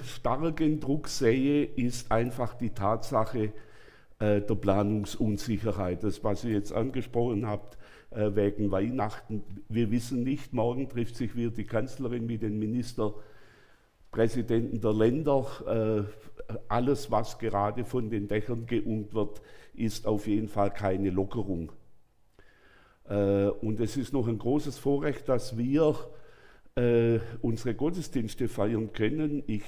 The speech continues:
ich merke das in, in Holzgerlingen, äh, schauen die Vereine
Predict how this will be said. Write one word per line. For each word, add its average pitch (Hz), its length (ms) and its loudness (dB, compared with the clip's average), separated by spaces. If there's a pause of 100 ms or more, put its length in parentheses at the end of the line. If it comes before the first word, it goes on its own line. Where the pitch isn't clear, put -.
ich 101 220 -4
merke - 340 0
das - 160 -2
in, 110 220 0
in 101 260 -2
Holzgerlingen, 123 920 -2 (500)
äh, 113 260 4
schauen 123 460 0
die 113 140 0
Vereine 151 760 2